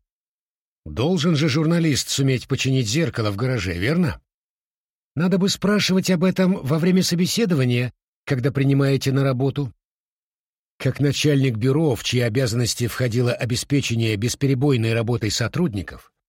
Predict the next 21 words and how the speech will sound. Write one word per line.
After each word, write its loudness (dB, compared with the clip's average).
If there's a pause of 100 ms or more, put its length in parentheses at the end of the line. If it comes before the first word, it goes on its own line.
(580)
он 0
должен 2
был 2
продемонстрировать 2
свое 2
умение 4
справляться -2 (240)
с -14
последствиями 0
мелкого 2
происшествия. -4 (880)
Доставочный -2
фургон 0
зацепил -2
зеркало -2
гаража -2 (400)
и 0
повредил 2
его 0
металлическое 0
крепление. -6